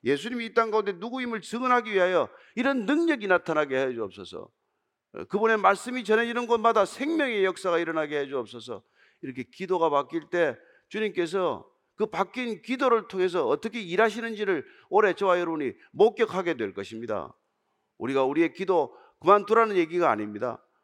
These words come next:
우리의 기도, 중요한 기도가 있고 다급한 기도가 있지만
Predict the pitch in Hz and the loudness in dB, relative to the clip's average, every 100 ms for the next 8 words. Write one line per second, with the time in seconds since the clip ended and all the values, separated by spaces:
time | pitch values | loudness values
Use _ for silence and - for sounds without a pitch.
0 | _ 127 165 170 202 196 165 120 - _ | _ -2 0 0 0 2 2 0 -10 _
1 | 180 233 233 202 220 208 196 185 190 143 | -6 0 0 0 -2 0 0 -2 -4 -2
2 | 160 180 208 196 190 190 185 175 185 165 | -2 0 -2 -2 -2 -2 -2 -4 -4 -4
3 | 110 | -8